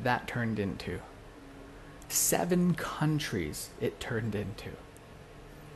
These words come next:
I spent six weeks in Nepal, eleven days hiking the Himalayan mountains, four thousand, forty,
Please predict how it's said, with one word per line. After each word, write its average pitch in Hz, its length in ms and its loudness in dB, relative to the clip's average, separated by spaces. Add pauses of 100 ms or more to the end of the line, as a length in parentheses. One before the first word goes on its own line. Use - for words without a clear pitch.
(1120)
I 110 60 -2
spent 117 420 2 (240)
six - 540 4
weeks - 460 4 (200)
in 123 160 8
Nepal, 127 640 4 (1800)
eleven 123 360 6
days 139 340 6
hiking 127 300 2
the 120 60 2
Himalayan 127 540 6
mountains, 143 540 6
four 135 260 6
thousand, 127 600 4
forty, 139 360 6